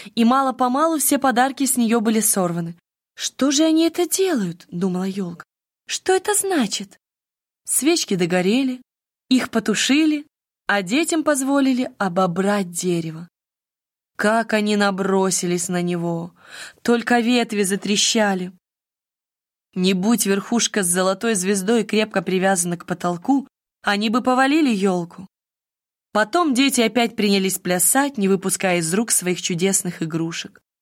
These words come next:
Никто больше не глядел на елку, кроме старой няни, да и та высматривала только, не осталось ли где в ветвях яблочко или финика. «Сказку! Сказку!»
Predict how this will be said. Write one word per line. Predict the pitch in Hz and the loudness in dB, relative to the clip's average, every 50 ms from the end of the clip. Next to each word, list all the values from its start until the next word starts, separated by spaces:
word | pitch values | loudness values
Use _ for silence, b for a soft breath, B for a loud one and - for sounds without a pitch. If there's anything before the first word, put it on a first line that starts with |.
| _ _ _ _ _ - | _ _ _ _ _ -4
Никто | - 185 185 190 185 - - - 202 | 0 0 2 0 0 -2 -2 0 0
больше | 196 185 196 196 196 - - 190 | 0 2 0 0 -2 -2 -4 -4
не | 190 185 | -2 -2
глядел | 180 185 185 185 175 175 190 196 196 196 | -2 0 -2 -2 0 0 0 2 2 2
на | 185 180 | 0 0
елку, | 180 180 175 180 175 175 170 170 - 156 | 0 0 0 -2 -2 -2 -4 -6 -8 -8
кроме | - 165 170 165 170 | -4 -4 -2 -2 -2
старой | 165 - - 175 170 165 165 165 | -2 -2 -2 -2 -2 -2 -2 -2
няни, | 160 165 170 180 202 214 202 180 175 170 - _ _ _ _ _ _ _ - | -2 -2 -2 -2 -2 -2 -4 -6 -8 -12 -14 _ _ _ _ _ _ _ -6
да | 202 180 185 247 | -2 0 0 0
и | 285 277 | 0 0
та | - 330 339 285 | 0 2 2 2
высматривала | 240 226 - 220 220 226 220 220 202 202 196 190 190 185 | 0 0 0 0 0 0 0 0 -2 0 2 0 0 0
только, | 185 190 185 175 - 180 | 0 -2 -2 -2 -2 -2
не | 175 170 175 | 0 0 0
осталось | 175 175 170 - 185 180 180 175 170 165 - | 0 -2 -2 0 0 0 2 0 -2 -4 -4
ли | 175 165 | -6 -6
где | 156 151 170 165 | -4 -2 -2 -2
в | 160 | -2
ветвях | 156 160 156 - - 165 180 220 254 254 247 - - B B B B B B | -2 -6 -8 -8 -6 -2 0 0 0 -2 -4 -10 -18 B B B B B B
яблочко | - 170 156 180 190 208 208 196 185 180 - - - - | -8 -4 -2 0 2 0 0 0 -2 -4 -6 -6 -8 -10
или | - - - 185 170 170 170 | -12 -10 -8 -6 -6 -6 -6
финика. | 170 - - - 175 170 165 165 170 170 - 196 202 _ _ _ _ _ _ _ _ _ _ | -6 -8 -8 -6 -6 -6 -6 -6 -10 -14 -16 -20 -20 _ _ _ _ _ _ _ _ _ _
«Сказку! | - - - - 480 494 480 440 392 - - - 440 453 359 B B B | -10 -6 0 4 4 6 6 4 2 -2 -2 0 0 0 0 B B B
Сказку!» | B - - 480 494 508 494 392 349 - - - 494 480 403 247 - | B -4 0 2 4 4 4 2 0 -2 -2 0 2 2 2 0 -2